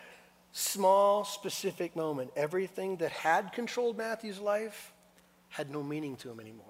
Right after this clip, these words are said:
Like, legitimately, it doesn't matter. Now, you should be reflecting on your own life. We probably all have things like that, but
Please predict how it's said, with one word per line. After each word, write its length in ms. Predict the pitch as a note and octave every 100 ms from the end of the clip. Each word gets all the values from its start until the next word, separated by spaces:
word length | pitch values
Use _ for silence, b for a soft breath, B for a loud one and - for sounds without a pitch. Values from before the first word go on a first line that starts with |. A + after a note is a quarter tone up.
| - _ _ _ -
Like, 180 | C#3+ D#3+
legitimately, 720 | A#2 C3+ E3 E3 B2+ A2+ A#2
it 120 | B2+
doesn't 340 | - A2+ A#2+ B2+
matter. 160 | A2 A2 - - _ _ _ _ - - _ B B B B
Now, 80 | C3
you 160 | C#3
should 220 | D#3+ D#3+ C#3
be 80 |
reflecting 520 | B2 A2+ D#3 D3 C#3+ C3
on 120 | B2
your 100 | C3
own 140 | C3+
life. 200 | A2+ A2
We 80 | B2+
probably 340 | - D3 C3
all 120 | B2+ C3+
have 240 | B2 A#2
things 240 | C3+ B2
like 180 | A2+ A2 C#3
that, 260 | B2 A2
but 140 | G#2+